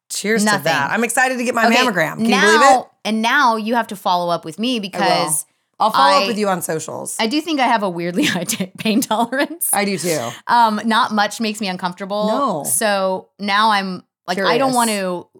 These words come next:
Speaker 2: lead anyone astray and make them think it's like
Speaker 1: Well, you and I were a little different. Like, we had C-sections without, like,
Speaker 2: Yeah.
Speaker 1: real pain meds. So
Speaker 2: Yep.
Speaker 1: I don't, I mean,
Speaker 2: Yeah.
Speaker 1: obviously we had pain meds during the process.
Speaker 2: But
Speaker 1: But
Speaker 2: different
Speaker 1: in
Speaker 2: kinds of pain are
Speaker 1: it's different.
Speaker 2: different.
Speaker 1: Yep.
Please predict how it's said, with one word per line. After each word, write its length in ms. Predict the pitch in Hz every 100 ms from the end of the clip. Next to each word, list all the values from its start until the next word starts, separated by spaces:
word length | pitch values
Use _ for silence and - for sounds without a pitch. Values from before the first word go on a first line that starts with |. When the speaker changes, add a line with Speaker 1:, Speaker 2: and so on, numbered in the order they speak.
| _
Speaker 2:
lead 300 | 190 214 220
anyone 260 | 202 180 170
astray 440 | - - 220 202
and 80 | 185
make 160 | 175
them 120 | 180 170
think 220 | 175 160
it's 160 | -
like 380 | 156 151 147 - -
Speaker 1:
Well, 100 | 247
you 140 | 240
and 80 | 359
I 60 | 415
were 80 |
a 40 | 320
little 140 | 226
different. 360 | 185 214 175 -
Like, 160 | 175
we 80 | 240
had 100 | 269
C-sections 680 | - 233 220 135 - 139 151
without, 280 | 165 156 -
like, 100 | 147
Speaker 2:
Yeah. 160 | 156
Speaker 1:
real 220 | 156 180 160
pain 280 | - 160 151
meds. 360 | 85 - -
So 200 | - 220
Speaker 2:
Yep. 100 | 220
Speaker 1:
I 140 | 202 208
don't, 340 | 220 214 208 _
I 60 | 208
mean, 320 | 190 151 -
Speaker 2:
Yeah. 160 | - 131 185
Speaker 1:
obviously 300 | 165 180 -
we 60 | 156
had 140 | 156
pain 180 | - 156
meds 220 | 147 135
during 260 | 143 151 147
the 60 | 127
process. 500 | - 170 - - -
Speaker 2:
But 120 | 269
Speaker 1:
But 60 |
Speaker 2:
different 280 | 294 392 392
Speaker 1:
in 60 | 339
Speaker 2:
kinds 140 | 311
of 60 | 277
pain 240 | - 254
are 60 | 240
Speaker 1:
it's 260 | 226 - -
different. 440 | 220 - 202 185
Speaker 2:
different. 80 | -
Speaker 1:
Yep. 340 | 180 185 185